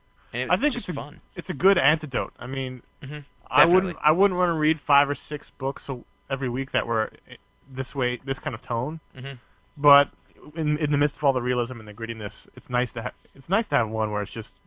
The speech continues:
Speaker 2: big old goofy superhero fun.
Speaker 1: Yeah.
Speaker 2: And not goofy in a jokey way, just bi-, goofy in a, you know,
Speaker 1: It's
Speaker 2: we're
Speaker 1: kinda
Speaker 2: on a
Speaker 1: goofy.
Speaker 2: planet
Speaker 1: They're on
Speaker 2: that's
Speaker 1: a
Speaker 2: all
Speaker 1: giant casino.
Speaker 2: casinos, and, you know,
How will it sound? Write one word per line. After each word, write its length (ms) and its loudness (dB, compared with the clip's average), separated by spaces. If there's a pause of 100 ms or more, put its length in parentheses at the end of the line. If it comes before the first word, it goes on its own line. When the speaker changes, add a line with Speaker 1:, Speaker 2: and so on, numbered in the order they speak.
(100)
Speaker 2:
big 140 -2
old 180 0
goofy 340 -8
superhero 400 -2
fun. 260 -8 (280)
Speaker 1:
Yeah. 200 2 (360)
Speaker 2:
And 160 -2
not 200 4
goofy 300 2
in 60 2
a 60 -2
jokey 360 -2
way, 160 -4
just 140 -14 (180)
bi-, 300 -4
goofy 260 -6
in 80 -4
a, 260 0 (360)
you 100 -8
know, 80 0
Speaker 1:
It's 80 0
Speaker 2:
we're 80 2
Speaker 1:
kinda 40 4
Speaker 2:
on 60 4
a 40 -2
Speaker 1:
goofy. 120 -4
Speaker 2:
planet 220 4
Speaker 1:
They're 100 2
on 60 2
Speaker 2:
that's 120 2
Speaker 1:
a 40 6
Speaker 2:
all 100 8
Speaker 1:
giant 280 4
casino. 640 6
Speaker 2:
casinos, 80 -2 (120)
and, 140 -2
you 60 -4
know, 420 0